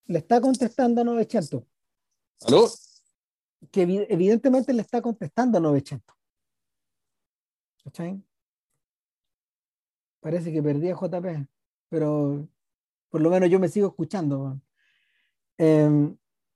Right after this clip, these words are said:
Speaker 1: evidentemente es un gran gesto y le está contestando Novecento a partir de algo que,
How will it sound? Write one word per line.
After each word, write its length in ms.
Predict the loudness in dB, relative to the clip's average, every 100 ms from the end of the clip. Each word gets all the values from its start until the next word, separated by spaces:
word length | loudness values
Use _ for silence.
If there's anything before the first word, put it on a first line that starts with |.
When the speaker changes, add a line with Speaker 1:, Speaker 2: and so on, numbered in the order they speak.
| _ _ _ _ _ _ _ _ _ _ _ _ _ _ _ _ -4
Speaker 1:
evidentemente 640 | -2 0 -2 -2 -2 -2
es 60 | -2
un 80 | -2
gran 180 | -4 -6
gesto 500 | -8 -10 -8 -12 _ _ _ _ _ -4
y 100 | -2
le 80 | -2
está 200 | -4 -4
contestando 580 | -4 -4 -8 -4 -2
Novecento 760 | -2 -2 -4 -4 -6 -6 -10 -10 _ _ _ _ _ _ _ _ _ _ _ -6
a 100 | 0
partir 460 | 0 0 0 0
de 100 | 0
algo 340 | 0 -2 -4 -6
que, 380 | -6 -6 -8